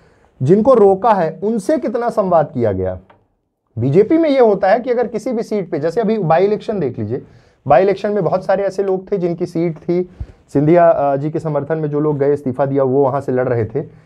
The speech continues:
लेकिन एक-एक आदमी को जिस तरह से भारतीय जनता पार्टी ने समझाया, क्या कांग्रेस वो काम कर पाई?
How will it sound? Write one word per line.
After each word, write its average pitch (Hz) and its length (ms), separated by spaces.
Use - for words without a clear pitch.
लेकिन 185 400
एक-एक 285 420
आदमी 185 300
को 226 80
जिस 190 180
तरह 196 140
से 190 100
भारतीय 160 300
जनता 175 180
पार्टी 151 260
ने 170 80
समझाया, 110 520
क्या 165 160
कांग्रेस 226 380
वो 247 100
काम 233 200
कर 240 160
पाई? 92 320